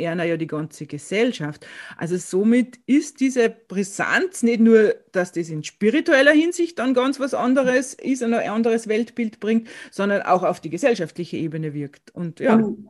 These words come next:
Speaker 2: du, ähm, ich muss ja sagen, du hast ja, wenn du das seit, seit fünfzehn Jahren dich damit beschäftigst, hast du ja nochmal ein ganz anderes Wissen. Ich habe ja schon Seminare bei dir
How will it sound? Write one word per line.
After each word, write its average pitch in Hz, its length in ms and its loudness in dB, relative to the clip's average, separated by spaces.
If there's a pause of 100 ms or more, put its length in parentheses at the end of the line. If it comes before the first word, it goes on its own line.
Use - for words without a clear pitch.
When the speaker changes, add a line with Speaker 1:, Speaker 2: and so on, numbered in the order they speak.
(140)
Speaker 2:
du, 247 420 8
ähm, 226 420 8
ich 208 120 -4
muss 240 120 -2
ja 233 120 6
sagen, 226 260 4
du 202 100 4
hast 214 180 -2
ja, - 120 -2
wenn 226 160 2
du 233 80 6
das 214 160 0
seit, 214 220 0
seit 208 280 -2
fünfzehn 277 520 4
Jahren 208 260 4
dich 190 120 -4
damit 180 280 -8
beschäftigst, 190 720 -4
hast 208 240 -4
du 226 60 2
ja 196 160 2
nochmal 185 340 0
ein 202 240 0
ganz 214 400 2
anderes 190 640 0
Wissen. 220 300 0
Ich 196 120 -4
habe 208 140 -2
ja 190 60 0
schon 196 180 0
Seminare 190 480 0
bei 202 120 0
dir 202 260 2